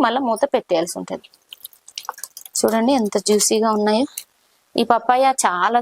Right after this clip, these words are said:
స్వీట్ గా ఉంటది, but చాలా డెలికేట్. పైన చూడ్డానికి ఈ కలర్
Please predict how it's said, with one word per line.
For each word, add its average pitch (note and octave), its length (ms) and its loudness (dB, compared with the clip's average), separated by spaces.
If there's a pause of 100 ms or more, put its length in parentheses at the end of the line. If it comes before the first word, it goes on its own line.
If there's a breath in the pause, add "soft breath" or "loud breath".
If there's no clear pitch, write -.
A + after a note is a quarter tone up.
స్వీట్ A#3 320 0
గా B3 40 6 (100)
ఉంటది, A3 280 2 (100)
but C4 140 2 (140)
చాలా G3+ 200 0 (120)
డెలికేట్. A3 460 0 (540 loud breath)
పైన A#3+ 240 0
చూడ్డానికి B3 460 0
ఈ - 100 -4
కలర్ G#3+ 220 0